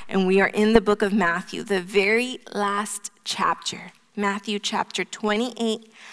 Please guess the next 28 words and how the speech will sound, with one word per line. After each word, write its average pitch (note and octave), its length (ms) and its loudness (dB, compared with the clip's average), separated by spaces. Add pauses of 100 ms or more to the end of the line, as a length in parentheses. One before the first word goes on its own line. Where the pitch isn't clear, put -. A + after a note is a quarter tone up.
(300)
I'll C4 80 8
start - 300 2
reading B3+ 300 0
for A#3+ 260 0
us A#3 320 6
in G#3 220 2
verse G#3 440 0
sixteen G3 1000 0 (320)
as F#3 220 -2
you G3 80 -2
turn F#3+ 280 0
your F#3+ 120 0
pages F#3 420 -4
there E3+ 200 2
to F3 180 -4
Matthew E3+ 480 -2
chapter D#3+ 400 -6
twenty-eight. E3 800 -8 (560)
It G#3 180 4
reads, A3+ 460 2
"Then A3+ 460 4
the C4 160 -4
eleven G3+ 440 4
disciples G#3+ 720 -2
went G#3+ 380 2
away G#3 600 0
into G#3 300 0
Galilee F#3 680 0